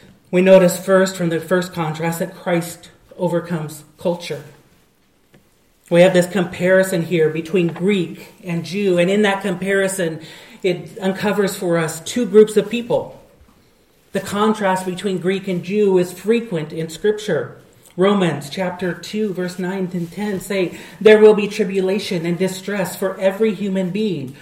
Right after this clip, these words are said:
who does evil, the Jew first and also the Greek. But glory and honor and peace for everyone who does good, the Jew first and also the Greek."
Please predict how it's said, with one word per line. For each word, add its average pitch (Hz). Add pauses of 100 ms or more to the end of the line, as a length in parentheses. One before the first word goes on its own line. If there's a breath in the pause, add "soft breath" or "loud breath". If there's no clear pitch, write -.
(120)
who 202
does 170
evil, 180 (280)
the 208
Jew 196
first 185
and 180
also 175
the 170
Greek. 190 (520 loud breath)
But 190
glory 214
and 175
honor 196
and 180
peace 208
for 180
everyone 214
who 180
does 165
good, 165 (420)
the 185
Jew 165
first 160
and 156
also 147 (140)
the 147
Greek." 143